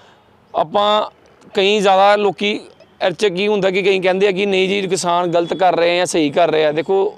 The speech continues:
ਜਿਹਦੇ ਨਾਲ ਬੀਤਦੀ ਆ ਉਹ ਜਾਣਦਾ ਆ। ਆਹੀ ਕੋਈ ਕੁਮੈਂਟ ਇਹ ਚੀਜ਼ ਨਹੀਂ ਕਰ ਸਕਦੇ ਕਿ ਮੈਂ ਬਿਜ਼ਨਸਮੈਨ ਆ ਤੇ ਮੈਂ ਕਿਸਾਨਾਂ ਦੇ ਉੱਪਰ ਕੁਮੈਂਟ ਕਰਦਾ।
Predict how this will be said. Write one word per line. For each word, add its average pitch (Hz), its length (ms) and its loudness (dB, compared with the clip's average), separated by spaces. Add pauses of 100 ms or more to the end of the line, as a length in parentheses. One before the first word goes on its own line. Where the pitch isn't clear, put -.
(200)
ਜਿਹਦੇ 151 200 -4
ਨਾਲ 185 100 -2
ਬੀਤਦੀ 156 480 -2
ਆ 165 80 0
ਉਹ 156 220 -4
ਜਾਣਦਾ 131 360 -4
ਆ। 147 240 0
ਆਹੀ 151 240 0
ਕੋਈ 156 180 -2
ਕੁਮੈਂਟ 147 360 -4
ਇਹ 151 120 0
ਚੀਜ਼ 143 200 -6
ਨਹੀਂ 165 140 -4
ਕਰ - 120 0
ਸਕਦੇ 151 360 -4
ਕਿ 156 140 -4
ਮੈਂ 165 220 -2
ਬਿਜ਼ਨਸਮੈਨ 160 500 -4
ਆ 160 40 -4
ਤੇ 165 80 -4
ਮੈਂ 175 120 -4
ਕਿਸਾਨਾਂ 151 360 -4
ਦੇ 160 60 0
ਉੱਪਰ 151 160 -4
ਕੁਮੈਂਟ 147 280 -6
ਕਰਦਾ। 135 320 -4